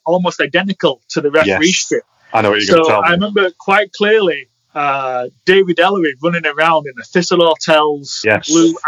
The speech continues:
Speaker 1: Asics, Asics, uh,
Speaker 2: Training top,
Speaker 1: red
Speaker 2: wasn't it?
Speaker 1: training top. And
Speaker 2: Yeah.
Speaker 1: the entire cop going, "David Ellery's a Leeds fan."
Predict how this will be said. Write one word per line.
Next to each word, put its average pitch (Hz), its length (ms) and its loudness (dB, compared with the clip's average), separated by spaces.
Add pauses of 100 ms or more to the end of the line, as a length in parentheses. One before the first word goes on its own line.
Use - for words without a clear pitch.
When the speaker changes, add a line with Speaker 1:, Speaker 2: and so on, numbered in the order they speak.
(120)
Speaker 1:
Asics, - 460 -8 (100)
Asics, - 800 -2
uh, 131 560 -2
Speaker 2:
Training 123 320 2
top, 110 240 -2
Speaker 1:
red - 80 2
Speaker 2:
wasn't 113 180 -2
it? 87 160 -2
Speaker 1:
training 220 340 0
top. 170 220 0 (400)
And 151 100 0
Speaker 2:
Yeah. 196 160 2
Speaker 1:
the 165 120 2
entire 196 420 -2
cop 196 260 -2
going, 151 320 0
"David 165 360 0
Ellery's 160 340 0
a 135 80 -6
Leeds 165 300 -4
fan." 110 280 -6